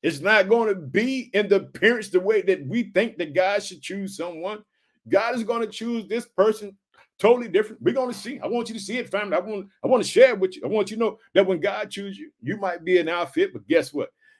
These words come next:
But you're gonna be in there. You're gonna be in the clique. Let me tell you something. Here we go. So in verse six, so it was when they came that he looked at Eliab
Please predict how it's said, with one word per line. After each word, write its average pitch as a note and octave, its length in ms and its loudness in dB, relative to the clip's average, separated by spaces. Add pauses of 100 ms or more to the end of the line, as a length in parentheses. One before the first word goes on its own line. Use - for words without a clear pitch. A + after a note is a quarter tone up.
(140)
But B2+ 220 -6
you're C#3 100 -6
gonna F3+ 200 0
be D#3+ 240 2
in F#3 80 -2
there. D3 80 0
You're E3+ 140 -6
gonna F#3+ 240 0
be E3+ 220 -2
in G#3 80 -2
the - 60 -12
clique. - 240 -4
Let F#3 140 -6
me F#3+ 60 -8
tell G3+ 180 0
you F3+ 60 2
something. D#3 200 -8
Here A#3+ 140 2
we A#3 40 -8
go. G3+ 220 -6 (1120)
So A#3 400 8
in E3 180 -4
verse C4 320 4
six, A3+ 240 -8
so A3 160 2
it A3+ 100 -4
was A3 380 -6
when A3 300 -8
they A3 180 -4
came G#3+ 460 -6
that F#3 180 -2
he F#3 140 -6
looked G3+ 340 -4
at F3 200 -2 (100)
Eliab F3+ 500 -2